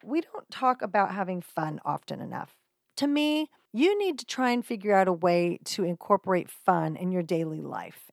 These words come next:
And I know that a lot of times we're busy, but fun can look like a lot of different things. And, um, something that's really been important to me nowadays is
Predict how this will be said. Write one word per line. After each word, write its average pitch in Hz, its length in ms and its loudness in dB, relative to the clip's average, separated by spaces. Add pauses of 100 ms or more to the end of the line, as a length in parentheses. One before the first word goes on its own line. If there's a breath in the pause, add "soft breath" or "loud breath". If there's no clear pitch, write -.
And 202 480 4
I 208 120 2
know 262 180 4
that 311 120 2
a 285 40 -2
lot 247 180 6
of 240 60 -2
times 240 300 -4
we're 247 100 0
busy, 185 340 0
but 180 240 -2
fun 285 260 0
can 262 220 -2
look 220 180 -4
like 202 200 0
a 190 40 -2
lot 180 220 2
of 175 80 -4
different 170 440 -6
things. - 400 -10 (500 soft breath)
And, 220 580 4
um, 214 540 6
something 349 480 0
that's - 260 -4
really 247 540 2 (380)
been 226 140 6
important 214 600 2 (100)
to - 100 -8
me 190 560 0
nowadays 185 1080 4
is 175 480 -2